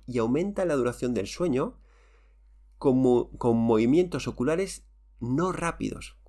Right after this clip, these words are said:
Fijaros qué interesante. Hace que,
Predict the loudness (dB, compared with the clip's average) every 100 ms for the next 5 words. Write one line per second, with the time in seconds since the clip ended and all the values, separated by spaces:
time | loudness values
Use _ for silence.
0 | -14 -12 -4 2 2 2 -2 0 0 0
1 | 0 -2 -6 -18 _ -20 -20 -20 _ _
2 | _ -6 -2 -4 0 -2 -2